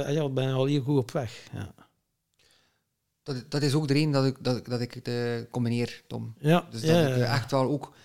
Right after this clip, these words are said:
Speaker 2: zelf insproken affirmaties en allemaal inspreek. En dat het ook echt wel gevoeld wordt. Dat
Speaker 1: Ja, ja,
Speaker 2: alles wat
Speaker 1: ja.
Speaker 2: ik zeg, heb ik niks meer van weerstand.
Speaker 1: Mhm.
Speaker 2: Ik zie vaak in mijn coachings, als ze een bepaalde audio moeten beluisteren, dat ze weerstand ervaren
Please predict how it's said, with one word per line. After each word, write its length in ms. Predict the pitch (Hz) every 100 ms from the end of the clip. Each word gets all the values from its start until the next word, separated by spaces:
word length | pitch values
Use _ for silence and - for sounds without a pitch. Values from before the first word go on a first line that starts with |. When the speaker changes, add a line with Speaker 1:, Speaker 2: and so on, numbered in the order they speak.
| _ _
Speaker 2:
zelf 400 | 110 135 139 -
insproken 480 | - 139 135 135 131
affirmaties 540 | 123 123 117 120 123 120
en 60 |
allemaal 320 | 120 120 120
inspreek. 540 | 110 117 - 113 113 - - _ _
En 80 | 131
dat 120 | 123
het 160 | 123 -
ook 180 | 143 127
echt 200 | 135 -
wel 140 | 120
gevoeld 320 | 110 107 123 127
wordt. 400 | 113 - - -
Dat 100 | 143
Speaker 1:
Ja, 80 | 185
ja, 100 | 170
Speaker 2:
alles 140 | 147 131
wat 100 | 131
Speaker 1:
ja. 60 |
Speaker 2:
ik 60 | 120
zeg, 400 | 147 - - - _ _ _ _
heb 140 | 120
ik 80 | -
niks 180 | 139 -
meer 100 | 123
van 100 | 120
weerstand. 600 | 139 135 113 113 - - _ _ _
Speaker 1:
Mhm. 480 | 156 165 139 151 160 - _ _ _
Speaker 2:
Ik 220 | - - _ _ -
zie 120 | 131
vaak 220 | 127 165
in 60 | 160
mijn 120 | 131
coachings, 500 | 139 165 - 180 -
als 220 | - 131
ze 80 | 123
een 80 | 117
bepaalde 380 | 113 123 123 113
audio 320 | 123 156 147
moeten 200 | 127 113
beluisteren, 480 | 107 135 - 220 262 - - - _
dat 140 | 123
ze 140 | - 113
weerstand 400 | 143 151 123 113
ervaren 560 | 110 110 110 104 104